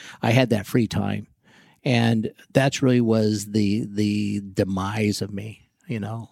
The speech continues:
um, I cracked, I, I believe in all my heart that, uh, some of my behaviors cracked the door for, uh, demonic, um, opportunities and, and, and, um, um,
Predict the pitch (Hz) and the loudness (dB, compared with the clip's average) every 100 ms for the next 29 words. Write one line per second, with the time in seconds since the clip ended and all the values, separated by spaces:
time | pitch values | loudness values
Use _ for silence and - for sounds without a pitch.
0 | - 120 101 101 117 - - - 120 - | -6 -4 -4 -6 -10 -18 -12 -2 0 0
1 | - 120 110 - 127 - 123 101 117 123 | 0 0 0 -4 -4 -2 -2 0 0 2
2 | 107 113 110 107 117 107 - 107 101 - | 2 0 -2 -2 -2 -2 0 0 0 -4
3 | - 101 101 113 - - - 127 127 113 | -2 -2 -2 -8 -14 -16 -2 2 4 4
4 | 110 107 113 113 104 - 123 117 - 101 | 2 4 4 2 0 -2 -2 -2 -2 -2
5 | 110 107 107 - 110 104 98 101 - - | -2 -2 -4 -6 -4 -2 -2 -6 -10 -20
6 | - - 104 107 104 107 110 104 104 107 | -20 -6 -4 -2 -4 -6 -8 -4 0 2
7 | 113 117 110 - - - - 104 101 104 | 2 0 0 -4 -8 -6 -4 -2 -2 -6
8 | 107 - _ _ _ _ - 127 - 104 | -12 -18 _ _ _ _ 0 0 0 0
9 | - 123 117 113 107 - 107 110 127 104 | 2 4 4 4 2 2 0 0 -2 0
10 | 101 107 - 107 98 98 104 98 95 92 | -2 -6 -4 -2 -2 -2 -4 -2 -4 -6
11 | 98 _ _ _ _ 123 110 104 104 117 | -10 _ _ _ _ -8 -6 -8 -10 -12